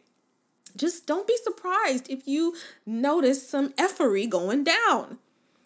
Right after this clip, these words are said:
And in tantrums and tears, like I said. And again, that's not your problem. And that's not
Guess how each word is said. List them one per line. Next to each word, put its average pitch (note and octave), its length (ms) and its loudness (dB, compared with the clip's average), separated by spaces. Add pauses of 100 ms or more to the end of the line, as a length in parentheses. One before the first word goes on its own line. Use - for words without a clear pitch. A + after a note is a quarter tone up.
And B3+ 380 2
in C#4 160 2
tantrums A#3 500 -4
and C#4+ 140 2
tears, F#4+ 340 2
like - 180 -8
I B3+ 120 0
said. - 300 -2
And C4 100 4
again, C#4 500 4 (260)
that's E4+ 240 -6
not D4+ 280 2
your C4 140 6
problem. C4+ 580 2 (320)
And B3 100 4
that's C4 220 4
not B3 400 2